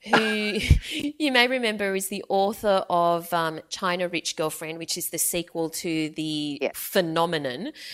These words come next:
Speaker 1: uh, best-selling book Crazy Rich Asians. And I enjoyed speaking with Kevin because, like his book, it was like a romp. <laughs> It was just like this lighthearted, full of energy – um, a, a discussion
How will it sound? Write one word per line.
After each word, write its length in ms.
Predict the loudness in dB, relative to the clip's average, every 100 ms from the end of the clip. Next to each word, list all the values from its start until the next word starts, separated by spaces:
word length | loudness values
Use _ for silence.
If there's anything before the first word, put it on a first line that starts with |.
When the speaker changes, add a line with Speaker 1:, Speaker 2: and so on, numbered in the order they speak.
| -14 -4
Speaker 1:
uh, 320 | 2 2 2 -2
best-selling 560 | -4 -4 -4 -6 -8
book 220 | -8 -10
Crazy 340 | -4 -4 -4 -6
Rich 220 | -8 -6
Asians. 500 | -4 -4 -8 -10 -12 -12 -12 -12 -8 6
And 320 | 6 6 0 -2
I 180 | 2 2
enjoyed 440 | 0 -4 -6 -6 -8
speaking 600 | -8 -6 -6 -8 -10 -10
with 140 | -12
Kevin 400 | -6 -6 -6 -8
because, 540 | -12 -10 -6 -6 -6 -8
like 340 | -2 0 0 -2
his 240 | -6 -6
book, 340 | -2 -4 -4 -8
it 160 | -12 -8
was 240 | -8 -6
like 220 | -6 -2
a 80 | 0
romp. 440 | 4 6 6 4 -12 -18 _
<laughs> 60 | -4 0 -2 -2 0 0 0 2
It 180 | 4 4
was 260 | 4 -2 0
just 320 | 0 0 -2
like 360 | 0 0 0 -2
this 260 | -2 -2 -2
lighthearted, 1000 | 2 2 2 -2 -4 -2 -2 -2 -2 -6
full 240 | -8 -4
of 120 | -4 -2
energy – 580 | -4 -4 -4 -2 -2 -6 -12 -14 -4
um, 580 | 0 2 2 -2 -8 -14 -10
a, 280 | -2 0 0
a 120 | 2 0
discussion 1040 | 0 0 0 2 0 2 -2 -4 -8